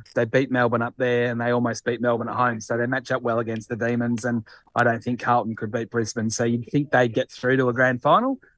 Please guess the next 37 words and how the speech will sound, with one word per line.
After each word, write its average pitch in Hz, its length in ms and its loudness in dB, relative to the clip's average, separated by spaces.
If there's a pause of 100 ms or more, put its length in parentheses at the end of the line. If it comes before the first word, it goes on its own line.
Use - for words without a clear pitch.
(220)
um, 123 360 0
and 131 160 2
they've 127 160 2
beaten 131 240 -2
Collingwood 123 400 -4
twice 127 300 0
this 131 220 -6
year, 139 160 -4
both 135 220 2
times 131 260 0
really 127 340 0
easily. 135 340 0
So 120 220 -2
I'm 123 320 2
a 123 60 0
bit 123 260 -12
like 127 380 -2
you. 135 180 0
I, 120 220 -2
I - 20 -2
think 123 180 -6
it's - 140 -10
set 117 140 -2
up 120 120 -2
now 117 160 -4
for 113 120 -6
Brisbane, 117 480 -2 (400)
uh, 123 140 4
the 120 120 0
way 127 300 6
that 127 160 -4
the 117 80 -4
first 120 320 -4
week 120 180 -2
of 120 120 -4
finals 110 360 -4
fell. 101 300 -4